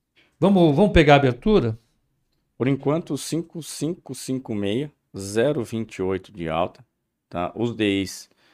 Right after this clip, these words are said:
Speaker 2: é, o que abriu aqui foi o janeiro vinte e sete,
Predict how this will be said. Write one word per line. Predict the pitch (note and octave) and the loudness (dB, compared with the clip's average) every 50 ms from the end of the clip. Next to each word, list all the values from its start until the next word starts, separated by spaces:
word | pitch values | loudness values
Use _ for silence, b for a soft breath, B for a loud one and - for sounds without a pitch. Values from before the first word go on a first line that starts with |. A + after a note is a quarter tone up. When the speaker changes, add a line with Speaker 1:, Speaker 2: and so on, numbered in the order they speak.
| _ _ _ _ - | _ _ _ _ -8
Speaker 2:
é, | F2+ F2+ F#2 F#2 F#2 F#2 F#2 F2+ F2 F2 E2+ E2 C#2 G#1 - - | -6 -4 -4 -2 -2 -2 -2 -2 -2 -4 -4 -6 -8 -10 -14 -20
o | - - | -20 -20
que | - - - A2 | -6 -2 0 0
abriu | G#2 F#2 G2 F#2+ F#2+ F#2 | 0 0 -2 -2 -4 -4
aqui | F2+ F2 - - F2 | -4 -6 -8 -10 -10
foi | E2+ - - F2+ F2+ | -10 -6 -4 -4 -4
o | F2+ | -2
janeiro | F2+ F#2+ F#2 F#2+ G#2+ C3+ C3 A#2 | -4 -4 -4 -2 -2 -2 -2 -2
vinte | G2+ G2+ F#2 F2+ | -4 -6 -8 -10
e | - | -14
sete, | - - E2+ F2 G2+ - - - - | -10 -6 -6 -6 -6 -6 -10 -18 -20